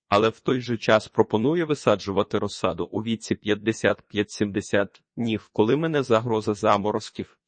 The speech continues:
Тобто розсада повинна бути вже з плодами, які ось-ось дозріють. Ох, лукавить виробник. Насправді ж я їх збирала в другій половині серпня зовсім незрілими. Шмелікхц. І рецом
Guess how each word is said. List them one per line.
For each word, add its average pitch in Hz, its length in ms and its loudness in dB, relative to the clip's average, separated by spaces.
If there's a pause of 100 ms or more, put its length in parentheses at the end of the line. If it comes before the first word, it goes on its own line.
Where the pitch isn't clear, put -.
(140)
Тобто 110 280 0
розсада 104 440 0
повинна 127 500 0
бути 113 300 -2
вже 110 220 -4
з - 100 -10
плодами, 110 600 2
які 113 320 -2
ось-ось 107 500 -4
дозріють. 107 680 -4 (100)
Ох, 107 300 0
лукавить 110 560 4
виробник. 101 580 -2 (240)
Насправді 110 600 2
ж 101 180 -8
я 107 80 0
їх 131 220 -4
збирала 113 500 2
в 107 100 -8
другій 127 360 -2
половині 107 580 -2
серпня 107 540 0
зовсім 139 440 -2
незрілими. 110 600 -2 (200)
Шмелікхц. - 1000 -2 (260)
І 117 80 2
рецом 110 560 2